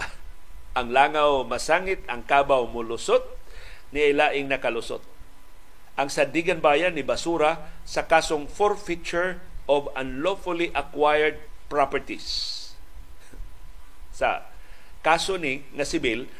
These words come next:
aron pagbawi sa kabtangan nga iligal nga gikawat ni Alfredo Bejo Romualdez.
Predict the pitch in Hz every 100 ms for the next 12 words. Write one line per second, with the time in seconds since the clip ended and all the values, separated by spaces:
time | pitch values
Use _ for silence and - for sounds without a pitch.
0 | - - 139 151 - 117 - - - -
1 | - 147 180 139 151 - - - - -
2 | - 139 - 123 - 151 151 143 135 -
3 | 131 123 117 139 160 151 135 131 123 123
4 | 113 - - - - - - - - -
5 | - 107 113 131 - - - - - -
6 | - 143 117 113 - - 170 170 156 151
7 | - - - - 151 175 151 151 147 -
8 | - 120 117 120 113 - - - -